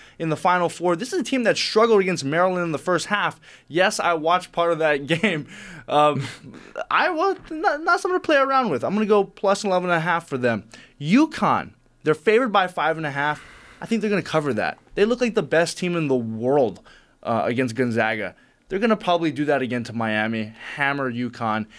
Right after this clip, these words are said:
And Nikola Jokic right now is plus money, plus one twenty-five to win the N B A M V P.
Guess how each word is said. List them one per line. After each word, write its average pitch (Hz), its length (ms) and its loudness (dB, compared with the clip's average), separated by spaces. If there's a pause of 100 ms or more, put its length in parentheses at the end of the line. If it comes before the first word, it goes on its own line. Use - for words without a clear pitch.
(240)
And 135 260 0
Nikola 165 540 0
Jokic 185 540 0
right 113 160 -4
now 117 220 -2
is 123 160 -4
plus - 520 -2
money, 165 400 0 (240)
plus - 380 0
one 196 280 -2
twenty-five 170 760 0 (260)
to 196 100 -4
win 208 180 2
the 180 140 2
N 170 160 2
B 156 140 2
A 147 140 2
M 147 120 -4
V 143 160 -2
P. 123 340 -4